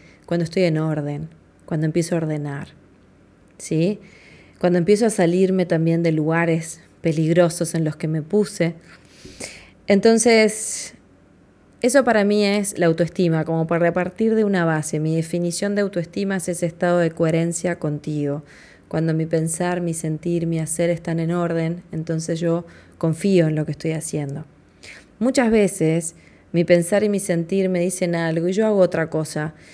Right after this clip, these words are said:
Y cuando cometo ese error, no estoy fuerte,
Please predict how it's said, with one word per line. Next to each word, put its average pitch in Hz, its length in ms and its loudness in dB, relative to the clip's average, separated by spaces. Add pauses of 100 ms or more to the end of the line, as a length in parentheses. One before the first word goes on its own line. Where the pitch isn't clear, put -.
(240)
Y 202 120 0
cuando 196 760 4
cometo 208 460 4
ese 170 240 4
error, 156 500 0 (840)
no 220 100 0
estoy 233 540 4
fuerte, 156 800 -2